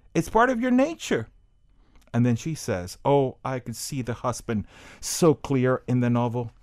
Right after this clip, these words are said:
how the thoughts would take shape in his mind as they have in my own mind.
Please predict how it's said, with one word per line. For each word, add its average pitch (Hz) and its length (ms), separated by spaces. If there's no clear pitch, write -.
how 160 160
the 131 140
thoughts 147 480
would - 160
take 139 240
shape - 460
in 127 120
his 127 300
mind 135 560
as 110 200
they 120 80
have 139 340
in 131 160
my 139 200
own 117 300
mind. 110 380